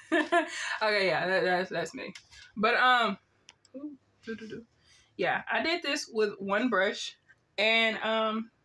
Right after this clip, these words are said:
yeah. But yeah, for all the details,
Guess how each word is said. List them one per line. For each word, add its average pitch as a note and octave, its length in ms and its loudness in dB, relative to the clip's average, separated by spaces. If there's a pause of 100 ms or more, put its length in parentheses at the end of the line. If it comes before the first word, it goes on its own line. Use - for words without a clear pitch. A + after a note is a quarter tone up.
(180)
yeah. B3+ 360 -4
But C4 100 0
yeah, D4+ 240 0 (880)
for A3 140 2
all A#3+ 220 4
the C4+ 80 -2
details, C4+ 760 -2